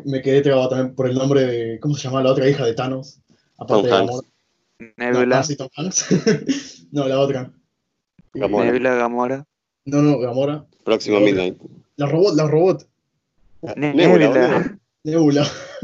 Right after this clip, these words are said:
Speaker 1: <laughs> Mandar a Nebula, viste, a, justamente a la misma línea temporal donde está la otra Nebula para que se conecten ahí telepáticamente.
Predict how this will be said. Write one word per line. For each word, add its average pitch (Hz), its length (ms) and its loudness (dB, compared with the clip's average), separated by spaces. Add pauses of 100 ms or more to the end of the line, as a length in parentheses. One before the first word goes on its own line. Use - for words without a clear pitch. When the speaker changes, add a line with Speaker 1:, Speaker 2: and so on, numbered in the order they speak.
(720)
Speaker 1:
<laughs> 131 260 -6
Mandar 139 260 0
a 143 40 2
Nebula, 151 340 4
viste, 139 300 -2
a, 117 240 -8
justamente 143 460 -2
a 131 40 2
la 131 60 2
misma 139 160 -2
línea 139 200 -2
temporal 127 280 -2
donde 127 160 -2
está 127 120 -8
la 123 80 -4
otra 123 160 0
Nebula 135 260 0
para 113 180 -4
que 113 100 -10
se 120 140 -4
conecten 131 500 -2
ahí 117 260 -8 (340)
telepáticamente. 120 840 -2